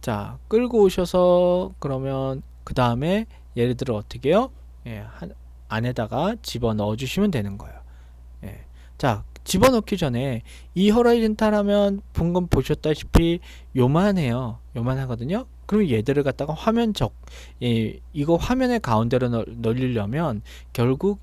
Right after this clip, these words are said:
이 어레인지먼트의 속성도 화면 넓이만큼 바뀌어야 되거든요. 그게 뭐냐면 위드스 속성을 필 페어런트로 바꿔주시는 거예요.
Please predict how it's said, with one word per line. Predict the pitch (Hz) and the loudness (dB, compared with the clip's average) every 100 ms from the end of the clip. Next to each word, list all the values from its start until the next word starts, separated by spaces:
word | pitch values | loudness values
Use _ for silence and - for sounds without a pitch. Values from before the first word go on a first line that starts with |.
| - - | -12 -6
이 | 156 175 | 0 0
어레인지먼트의 | - 110 135 139 143 131 123 123 151 147 147 | 2 2 0 -2 -4 -2 -4 -4 -2 0 0
속성도 | 135 220 - 247 214 202 269 320 - - - | 0 -4 -2 -2 0 0 0 0 -4 -20 -6
화면 | - 208 202 202 202 208 - - - - - - - | -2 0 2 2 0 -6 -14 -20 -20 -20 -20 -20 -8
넓이만큼 | 123 120 123 139 135 117 - 113 | 2 4 4 2 -2 -4 -4 -2
바뀌어야 | 101 - 113 | -4 -2 -6
되거든요. | 101 95 95 113 208 254 - - - | -4 -6 -6 -2 -2 -2 -12 -20 -14
그게 | 113 131 | -4 -2
뭐냐면 | 113 95 92 92 139 233 - - - | 0 -4 -6 -4 -2 -2 -4 -16 -6
위드스 | 120 160 180 - 143 | -2 -2 -2 -4 -6
속성을 | 127 - 110 185 254 - - | -8 -6 -2 -2 -4 -4 -2
필 | 233 247 233 | 0 0 2
페어런트로 | - 196 190 170 - 120 139 | 2 2 0 -6 -8 -8 -4
바꿔주시는 | 131 - 143 120 - 98 - | -6 -4 -4 -4 -6 -8 -10
거예요. | - | -16